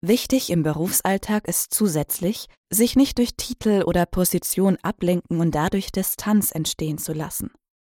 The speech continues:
Marshall Rosenberg sagt in der Aufzeichnung eines seiner Seminare,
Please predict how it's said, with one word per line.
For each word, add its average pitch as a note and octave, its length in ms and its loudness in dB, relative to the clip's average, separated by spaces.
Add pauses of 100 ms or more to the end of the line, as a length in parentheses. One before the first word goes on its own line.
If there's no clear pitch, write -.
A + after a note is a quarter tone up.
(960)
Marshall F3+ 400 2
Rosenberg F#3 560 4
sagt A3+ 280 0
in A3+ 100 4
der F#3 200 2
Aufzeichnung A3+ 760 2
eines E3 320 0
seiner D#3+ 240 0
Seminare, D3+ 640 0